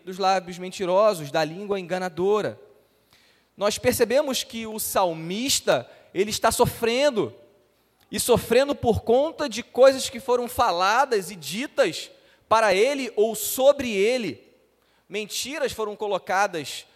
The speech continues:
sobre a vida dele. Se fosse hoje, nos dias modernos, talvez nós tivéssemos uma campanha de cancelamento sobre a vida do salmista. Ele está sofrendo por causa disso.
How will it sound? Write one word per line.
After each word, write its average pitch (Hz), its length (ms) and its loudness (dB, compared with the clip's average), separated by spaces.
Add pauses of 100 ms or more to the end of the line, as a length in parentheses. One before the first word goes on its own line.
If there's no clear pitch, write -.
sobre 180 300 -8
a 165 80 -2
vida 170 380 -8
dele. 120 360 -12 (280)
Se - 160 -16
fosse 214 420 -4
hoje, 202 400 0
nos 170 160 -10
dias 180 160 -4
modernos, 165 680 -4
talvez 190 280 -6
nós 196 120 -8
tivéssemos 180 460 -8
uma 190 140 -6
campanha 190 340 -6
de 175 100 -14
cancelamento 185 920 -8 (340)
sobre 185 240 -2
a 160 40 2
vida 180 180 -4
do 180 80 -12
salmista. 175 540 -6
Ele 147 40 -6
está 196 140 -6
sofrendo 247 560 -4
por 160 160 -8
causa 135 260 -4
disso. 117 360 -14